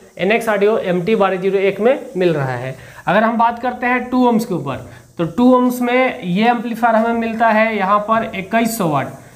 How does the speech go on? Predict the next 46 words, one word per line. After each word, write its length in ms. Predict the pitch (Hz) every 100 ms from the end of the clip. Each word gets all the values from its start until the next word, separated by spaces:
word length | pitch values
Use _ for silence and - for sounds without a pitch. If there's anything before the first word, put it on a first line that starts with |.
| - 156
मतलब 220 | 160 214
कि 460 | 214 233 240 - -
दो 220 | 143 202
हज़ार 500 | 214 196 214 214 - 196
एक 200 | 202 202
सौ 140 | 214
वाट 220 | 202 190
का 420 | 165 226 277 - - - -
आउटपुट 360 | 175 190 240 190
मिलता 280 | 226 220
है 240 | 220 233 247
और 300 | - 196 185
ये 340 | 185 214 - 208
एमटी 340 | 202 202 240
में 160 | 233 226
हमें 420 | 208 214 247 247 - - - -
पच्चीस 360 | 175 220 220
सौ 120 | 214
का 120 | 202 185
आउटपुट 320 | 185 175 160
मिलता 320 | 147 127 131
है। 280 | 117 117 - - _ _ -
तो 300 | 180 190 190
आउटपुट 440 | 175 190 185 247 208
डिफरेंस 440 | 233 - 233 226
आप 100 | 226
देख 220 | 190 214
सकते 320 | 214 220 220 214
हो 120 | 214
यहाँ 260 | 214 190
पर 420 | 196 233 233 - -
चार 280 | 190 180 220
सौ 160 | -
वाट 280 | 220 185 180
का 80 | 196
आउटपुट 360 | 175 175 214 185
हमें 320 | 185 233 277 - - -
एनएक्स 260 | 180 220 220
ऑडियो 240 | 196 220
एमटी 580 | - 190 180 254 285 -
बारह 200 | 160 175
जीरो 180 | 190 202
एक 260 | 196 196 214
में 200 | 254 196
ज़्यादा 260 | 175 175
आउटपुट 520 | 214 175 165 143 240